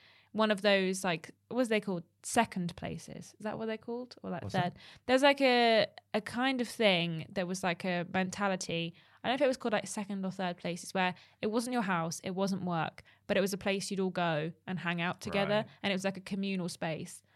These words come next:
Speaker 1: that was, like, it was, like, cafes or, um, halls or arcades that was, like, a place that everyone would go hang out. But nowadays, it's not really the same. Nowadays,
Speaker 3: Mm.
Speaker 1: it's a lot more, like, individuals go and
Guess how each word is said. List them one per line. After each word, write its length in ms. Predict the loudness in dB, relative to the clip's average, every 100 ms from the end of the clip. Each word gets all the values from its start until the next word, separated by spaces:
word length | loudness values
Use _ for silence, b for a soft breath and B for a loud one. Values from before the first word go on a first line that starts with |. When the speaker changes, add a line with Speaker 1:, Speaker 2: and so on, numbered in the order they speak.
| _ -4
Speaker 1:
that 100 | -4
was, 160 | -2
like, 300 | 0 0 -2 -14 _ _ _ -4
it 140 | -2
was, 120 | 0
like, 120 | -2 -6 -6
cafes 720 | -2 0 2 0 2 -2 -4 -6
or, 480 | -4 -2 0 -2 -4 b b b -6
um, 340 | -2 0 -2 -4
halls 560 | 2 2 2 0 -6 -4
or 160 | 0
arcades 600 | 2 2 2 4 4 2 0
that 100 | -2
was, 160 | -2
like, 340 | -2 -4 -6 -14 b b b -10
a 40 |
place 340 | -4 0 0 0
that 120 | -2
everyone 220 | 0 -2
would 100 | -4
go 160 | -2 -2
hang 180 | -2
out. 200 | -2 -4
But 100 | -4
nowadays, 540 | -2 0 0 -2 -4 -6
it's 120 | -6
not 200 | -6 -6 -4
really 200 | -4 -4
the 100 | -6
same. 400 | -4 -4 -2 -6 b b -6 -4
Nowadays, 360 | -2 -2 -2 -4
Speaker 3:
Mm. 40 |
Speaker 1:
it's 100 | -4
a 60 | -6
lot 160 | -6
more, 380 | -6 -4 -4 -8 _ _ _ -10
like, 360 | -8 -8 -12 _ _ -8
individuals 920 | -6 -4 -4 -6 -6 -6 -6 -8 -14 _ _ -8
go 120 | -4 -2
and 320 | -2 -4 -4